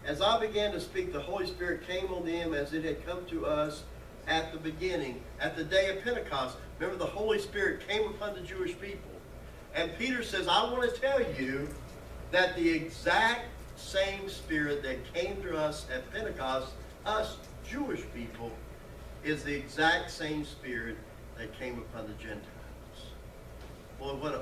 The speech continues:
overwhelming statement. It's not that the Jews are a little bit better. We know the Jews are God's chosen people. That's a whole different, uh,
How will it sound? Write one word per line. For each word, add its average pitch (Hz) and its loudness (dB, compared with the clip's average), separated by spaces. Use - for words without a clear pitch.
overwhelming 135 0
statement. - -4
It's - -10
not 151 4
that 147 -8
the 123 -10
Jews 160 2
are 123 -4
a - -6
little 139 -4
bit 135 -4
better. 147 2
We 147 0
know 151 0
the 165 0
Jews 160 -2
are 147 -6
God's 139 -2
chosen 143 -4
people. 123 -8
That's 127 -2
a - -6
whole 156 0
different, 147 -2
uh, 113 -4